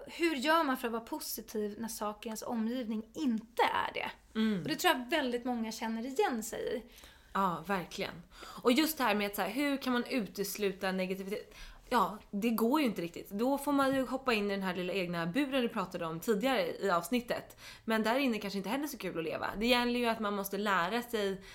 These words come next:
Speaker 2: att leva i en värld där kanske inte alla går runt med rosa glasögon, tyvärr, med blommor i händerna. Eh, men att man får liksom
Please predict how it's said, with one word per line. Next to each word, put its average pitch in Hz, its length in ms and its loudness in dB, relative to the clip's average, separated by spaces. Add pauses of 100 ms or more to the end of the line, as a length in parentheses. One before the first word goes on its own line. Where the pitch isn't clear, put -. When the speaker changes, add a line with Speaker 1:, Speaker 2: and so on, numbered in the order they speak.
(180)
Speaker 2:
att 214 180 -2
leva 214 540 4 (120)
i 214 300 0
en 208 180 0
värld 175 320 4
där 180 200 2
kanske 180 340 -4
inte 185 300 -2
alla 220 380 4
går 302 140 4
runt 165 360 -2
med 180 180 0
rosa 165 280 0
glasögon, 160 500 -2
tyvärr, 175 400 4 (260)
med 202 200 4
blommor 190 360 4
i - 20 2
händerna. 170 540 0 (320)
Eh, 180 380 2 (120)
men 214 320 4
att 202 200 0
man 190 320 2 (280)
får 208 260 0
liksom 185 560 -2